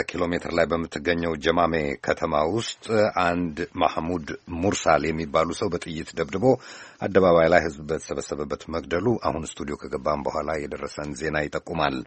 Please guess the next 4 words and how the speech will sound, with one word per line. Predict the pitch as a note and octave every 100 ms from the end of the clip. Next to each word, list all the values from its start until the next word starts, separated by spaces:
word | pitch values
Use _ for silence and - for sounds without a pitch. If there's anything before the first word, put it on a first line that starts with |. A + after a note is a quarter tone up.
| - - - - -
አልሻባብ | D#2+ G#2+ F2 A2 A2
ማህሙድ | D2+ E2 E2 D#2
ሙርሳልን | D#2+ E2 - E2+ D#2+ D#2 D2
የገደለው | E2 D#2 F#2+ D2+ D#2+ G2+